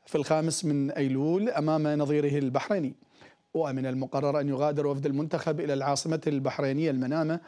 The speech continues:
يوم الاثنين استعدادًا لخوض تلك المباراة. في السياق ذاته قرر اتحاد الكرة اعتماد توصية لجنة المنتخبات الوطنية بتسمية المدرب رحيم حميد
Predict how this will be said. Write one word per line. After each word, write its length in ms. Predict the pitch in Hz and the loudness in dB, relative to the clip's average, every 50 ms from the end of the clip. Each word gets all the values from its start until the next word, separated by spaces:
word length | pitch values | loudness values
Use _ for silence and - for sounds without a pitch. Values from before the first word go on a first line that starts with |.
| - - - - - - _ - | -18 -20 -20 -20 -20 -8 _ 0
يوم 220 | 147 147 147 143 | 2 2 2 2
الاثنين 440 | 143 147 135 - - 160 180 190 185 | 2 0 0 0 0 0 2 2 0
استعدادًا 540 | 170 - - 147 147 151 165 160 156 160 156 | -2 0 0 2 2 4 2 2 2 2 2
لخوض 600 | 151 147 139 - 160 151 151 143 147 143 139 135 | 2 2 0 2 2 2 2 2 2 0 0 0
تلك 260 | - 147 139 - - | 0 -2 -2 0 0
المباراة. 560 | 139 131 127 143 165 185 170 147 131 113 110 - - - - - - - - - - - - _ _ | 0 0 0 0 2 2 2 2 2 0 -4 -6 -14 -20 -20 -20 -20 -20 -20 -20 -20 -20 -20 _ _
في 80 | - 285 | -2 0
السياق 320 | 262 - 269 277 277 269 | 2 2 2 2 2 2
ذاته 380 | 214 220 226 220 - 233 208 220 | 2 4 2 2 2 0 0 0
قرر 280 | - 190 180 190 180 | 2 2 2 2 2
اتحاد 320 | 165 - 170 - 185 175 156 | 0 0 0 2 2 2 2
الكرة 260 | 143 - 185 180 180 | 0 0 2 2 2
اعتماد 380 | 190 - - 170 165 170 185 | 0 0 0 0 2 2 2
توصية 420 | 180 - 170 170 160 - 170 175 175 - | 2 0 0 0 0 0 0 0 0 0
لجنة 220 | 165 156 160 170 160 170 | 0 0 0 0 0 0
المنتخبات 640 | 160 160 156 - 151 127 151 147 170 175 175 - | -2 -2 -2 -2 -2 0 0 2 2 2 2 2
الوطنية 520 | 165 156 151 147 - 143 151 160 170 180 196 | 0 0 0 0 0 -2 0 0 0 0 0
بتسمية 560 | 190 208 - 254 240 - 269 208 160 131 120 - | 0 0 0 -2 -2 0 0 2 2 0 -2 -2
المدرب 420 | - 139 139 147 143 165 160 156 147 | -2 0 0 0 2 2 2 2 2
رحيم 240 | 135 131 151 139 | 0 0 0 -2
حميد 460 | 127 - 139 139 160 190 196 190 247 | -2 -2 -2 0 0 0 -2 -4 -6